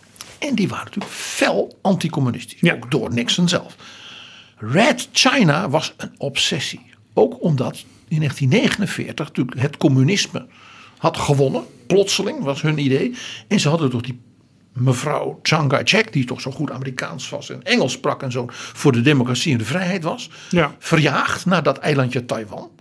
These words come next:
Speaker 2: Niks, eh, slechters dat een, een politicus of een journalist daarvan beschuldigd werd,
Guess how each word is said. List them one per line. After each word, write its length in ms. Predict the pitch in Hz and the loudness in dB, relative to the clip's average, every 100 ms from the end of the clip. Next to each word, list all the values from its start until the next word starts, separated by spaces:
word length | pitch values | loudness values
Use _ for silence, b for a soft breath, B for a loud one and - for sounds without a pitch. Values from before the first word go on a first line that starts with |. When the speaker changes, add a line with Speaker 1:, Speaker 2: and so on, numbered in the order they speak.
| b b b b - | b b b b 0
Speaker 2:
Niks, 360 | 143 214 - - | 4 4 2 -4
eh, 100 | 156 | -4
slechters 720 | - 208 202 - 151 - - 175 | -2 2 2 2 -4 -4 -12 -6
dat 220 | 147 143 | -2 -2
een, 360 | 180 143 156 127 B B B B | -2 -2 -4 -8 B B B B
een 160 | - 123 | -8 0
politicus 360 | 160 175 - 147 | 4 4 4 0
of 100 | 139 | 0
een 60 | |
journalist 360 | 139 151 160 - | 2 4 4 2
daarvan 220 | 143 135 | -2 -2
beschuldigd 560 | 120 - 196 160 120 - | -2 0 0 0 -4 -10
werd, 460 | 151 123 127 - | -4 -4 -4 -8